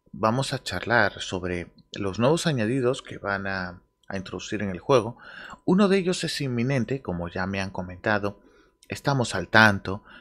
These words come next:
de que esto es para el día cinco y es sobre la montura de Evi Pico. La tenemos por aquí. La tenía hace un momento aquí en pantalla. Aquí está, bien.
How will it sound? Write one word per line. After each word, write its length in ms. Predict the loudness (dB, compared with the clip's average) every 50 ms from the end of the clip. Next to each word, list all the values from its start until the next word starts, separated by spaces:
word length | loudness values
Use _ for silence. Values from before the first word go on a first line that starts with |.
| -20 _ _
de 140 | -8 -6 -4
que 80 | -4
esto 180 | -6 -4 -4 -6
es 80 | -6
para 200 | -2 -2 0 0
el 80 | 0 -2
día 180 | -2 -2 -2 -2
cinco 540 | -2 -2 0 0 0 -2 -2 -6 -6 -8 _ _ -20 -18 -18 -18 -18 -20 -8 0
y 120 | 2 2
es 80 | 4 4
sobre 300 | 2 2 2 2 2 2
la 80 | 2
montura 640 | 0 0 -2 -4 -4 -2 0 2 2 2 2 0 -2 -4
de 160 | -4 -4 -4
Evi 180 | -2 -2 -4 -4
Pico. 500 | -4 -4 -4 -4 -4 -8 -12 -14 -16 -18 -20 _ _ _ _ _
La 180 | -8 -6 -6 -6
tenemos 460 | -8 -8 -8 -4 -2 -2 -2 -2 -4
por 360 | -8 _ -12 -12 -10 -12 -12
aquí. 640 | -12 -14 -14 -10 -8 -6 -4 -4 -4 -6 -8 -12 _ _ -20 -20 -20 -20 -20 -20 -20 -20 _ _
La 140 | -10 -10
tenía 260 | -6 -4 -2 -2 -2 -2
hace 160 | -2 -4 -6
un 80 | -8
momento 460 | -8 -8 -6 -4 -4 -4 -4 -6 -8 -10
aquí 280 | -12 -14 -14 -10 -8
en 120 | -8 -8 -8
pantalla. 560 | -12 -14 -14 -8 -6 -6 -4 -4 -6 -8 -8 -14 _ _ _ _ _ _ _ _ _ _
Aquí 200 | -8 -6 -4 -4
está, 260 | -6 -6 -8 -10 -16 -10 _
bien. 240 | -10 -10 -10 -12 _